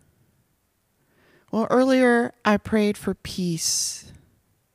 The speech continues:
And I ask that you would extend that to all in our congregation, as was prayed earlier.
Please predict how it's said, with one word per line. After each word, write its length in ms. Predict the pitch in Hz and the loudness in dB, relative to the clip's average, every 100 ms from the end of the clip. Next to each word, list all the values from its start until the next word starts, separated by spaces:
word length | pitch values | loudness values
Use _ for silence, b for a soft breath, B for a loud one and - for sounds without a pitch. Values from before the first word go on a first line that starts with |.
| _ _ _ _ _ _ _ _ _ | _ _ _ _ _ _ _ _ _
And 140 | - 190 | -2 0
I 180 | 196 202 | 0 -2
ask 380 | 208 214 214 - | -2 -2 -2 -4
that 120 | 208 | -4
you 160 | 214 196 | -2 0
would 100 | 190 | -2
extend 500 | - - 214 214 208 | -4 -2 0 2 0
that 220 | 196 - | -2 -4
to 160 | - - | -6 -6
all 500 | - 214 208 185 175 | 0 2 4 2 0
in 180 | 170 190 | -2 -4
our 160 | 180 175 | -2 -4
congregation, 960 | 196 180 175 165 160 165 - 160 165 151 _ _ _ b b b b b | -6 -6 -6 -4 -4 -4 -4 -4 -6 -8 _ _ _ b b b b b
as 260 | - 185 - | -4 -4 -2
was 380 | 196 190 180 - _ | 0 0 -2 -8 _
prayed 340 | - 185 170 - | -6 -2 -2 -4
earlier. 680 | - 185 185 175 165 165 | -4 -2 0 0 0 -2